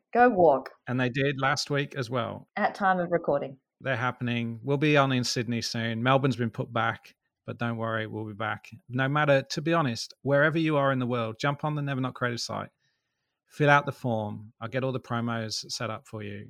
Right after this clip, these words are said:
Speaker 2: and you can go and start your own walk. You only need three people, just three for safety, really. And you can go and start your own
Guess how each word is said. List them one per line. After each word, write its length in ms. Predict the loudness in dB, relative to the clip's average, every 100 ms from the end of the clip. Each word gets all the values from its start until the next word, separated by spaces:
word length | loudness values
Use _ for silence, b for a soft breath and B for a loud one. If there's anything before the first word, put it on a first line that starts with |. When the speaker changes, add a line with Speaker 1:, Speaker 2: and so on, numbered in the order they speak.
| -16
Speaker 2:
and 320 | -12 -12 -12
you 80 | -12
can 120 | -10
go 100 | -8
and 100 | -8
start 260 | -8 -8 -6
your 100 | -4
own 160 | -2 0
walk. 360 | 0 -2 -6 _ _ _ _ _
You 60 | -4
only 120 | 0
need 220 | 0 0 0
three 160 | -2
people, 440 | 0 -2 -2 -4 -6 _ _ _ _ _ -14
just 180 | -12 -12 _ _ -8
three 200 | -4 -4
for 120 | -6
safety, 440 | -10 -10 -12 -14
really. 320 | -12 -12 -12 -16 _ _ _ _ -6
And 440 | 0 2 2 -2
you 80 | -4
can 100 | -2
go 120 | 0
and 120 | 0 -2
start 260 | -2 -2
your 100 | 0
own 280 | -2 -2 -6